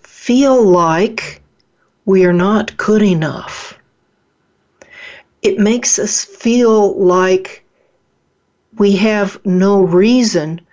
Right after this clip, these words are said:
to be out in public. But you know what? That feeling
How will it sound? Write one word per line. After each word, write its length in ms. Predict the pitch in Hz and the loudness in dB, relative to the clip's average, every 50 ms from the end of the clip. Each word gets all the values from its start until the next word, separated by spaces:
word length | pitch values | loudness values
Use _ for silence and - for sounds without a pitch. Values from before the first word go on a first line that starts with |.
| _ _ _ _ _ _ _ - | _ _ _ _ _ _ _ -16
to 200 | - - 196 180 | -8 -6 -6 -4
be 320 | 190 - 190 196 196 202 - - | -2 -2 0 0 -2 -4 -6 -6
out 320 | 160 165 185 202 208 - | -4 -2 -2 -2 -2 -2
in 260 | 247 196 190 185 185 | 0 0 0 0 -2
public. 960 | 180 - - - - 269 294 277 254 175 151 139 131 - - - - - _ _ _ _ _ _ _ _ _ _ _ _ _ _ _ _ _ _ _ _ _ _ _ _ _ _ _ _ _ _ - - - - - - - | -2 -6 -6 -4 -2 -2 -2 -2 -2 -4 -4 -4 -8 -10 -14 -18 -18 -20 _ _ _ _ _ _ _ _ _ _ _ _ _ _ _ _ _ _ _ _ _ _ _ _ _ _ _ _ _ _ -20 -20 -20 -20 -20 -14 -10
But 180 | - - - - | -8 -4 0 2
you 80 | 214 | 2
know 240 | 208 226 247 262 247 | 4 4 2 0 0
what? 420 | 247 247 254 269 277 277 - - 262 | 0 0 2 2 2 0 -2 -4 -4
That 320 | - 240 262 247 - - | -2 -2 -2 -2 -4 -10
feeling 920 | - - - - - - 262 262 262 262 240 208 180 175 170 170 170 170 | -18 -20 -20 -12 -4 0 2 2 4 4 2 2 2 0 0 -2 -4 -6